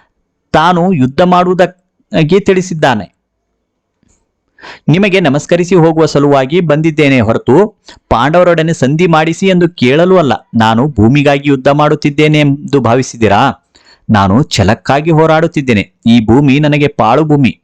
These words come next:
ಕರ್ಣನನ್ನು ಕೊಲ್ಲಿಸಿದ ಈ ಭೂಮಿಯೊಡನೆ ನಾನು ಸಹಬಾಳ್ವೆ ನಡೆಸುವುದು ಉಂಟೇ? ನನ್ನ ಪ್ರೀತಿಯ ಬಂಟ, ಅಂದ್ರೆ ಕರ್ಣನನ್ನು, ನನ್ನ ಪ್ರೇಮದ ತಮ್ಮ, ಅಂದ್ರೆ ದುಶ್ಯಾಸನನ್ನು ಕೊಂದ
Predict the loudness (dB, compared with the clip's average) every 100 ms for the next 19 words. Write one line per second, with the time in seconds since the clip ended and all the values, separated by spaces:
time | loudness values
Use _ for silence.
0 | _ 0 0 2 0 0 0 -2 -2 -2
1 | -4 -2 0 2 2 2 2 2 2 2
2 | 2 0 0 0 0 0 0 0 -2 -2
3 | -2 0 0 0 0 0 -2 _ _ _
4 | _ _ -2 0 0 -2 -4 -2 0 0
5 | 0 0 -2 -4 -6 -2 -2 -2 0 0
6 | 2 0 2 0 -2 -2 0 0 0 -2
7 | 0 0 0 0 0 0 0 0 -2 -2
8 | 0 0 0 -2 2 2 0 0 0 2